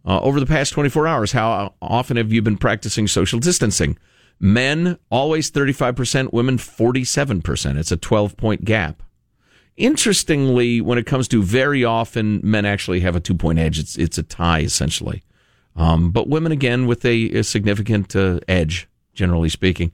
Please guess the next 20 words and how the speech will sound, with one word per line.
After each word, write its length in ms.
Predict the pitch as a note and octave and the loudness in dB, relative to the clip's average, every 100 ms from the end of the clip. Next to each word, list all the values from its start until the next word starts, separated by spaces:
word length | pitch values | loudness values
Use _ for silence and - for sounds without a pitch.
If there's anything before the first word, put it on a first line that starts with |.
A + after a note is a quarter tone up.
| _ _ _ _ | _ _ _ _
And 300 | G#2+ A2 A2+ | 2 4 4
never 480 | C#3 E3+ A#2 G#2 G2+ | 0 0 0 0 0
is, 420 | G#2 G2 F2+ - | 0 0 0 0
uh, 380 | F#2 E2+ D#2+ D#2+ | 0 2 0 -2
four 260 | - B2+ | 0 -2
percent 320 | A2 A#2+ A2+ B1 | -2 -2 -2 0
women, 240 | G2+ F#2+ | 0 0
seven 300 | - F#2 F2+ | 0 0 0
percent 400 | E2 D#2+ E2+ - _ - | -4 -2 -2 -4 _ -2
men. 560 | D#2+ E2+ E2+ C#2+ D#2+ - _ _ _ _ - | 2 2 2 0 -4 -10 _ _ _ _ 0
Gender 440 | G#2 F3 A3 G#3 | 0 2 0 -2
partisanship 1000 | E3+ - G#3 G#3+ D3 C3 - C#3 C3 - - | -2 -2 -2 0 0 0 2 2 0 -4 -4
in 120 | B2 | 0
the 60 | A#2+ | 0
pandemic. 880 | - D3+ C#3+ C#3+ G3+ A#3 - - - _ _ _ _ _ _ _ _ _ _ _ _ _ _ _ _ | 0 0 0 2 2 0 -4 -10 -20 _ _ _ _ _ _ _ _ _ _ _ _ _ _ _ _
Worried 400 | - D4+ A3 B3 | 2 4 4 0
about 240 | B3 G3+ E3 | 0 -2 0
getting 280 | G3+ G3+ F#3 | -2 0 -2
the 60 | |
coronavirus? 1000 | E3+ E3+ F3 G#3 G#3 A3 A#3 C#4 - - | 0 0 2 0 0 0 0 0 -2 -4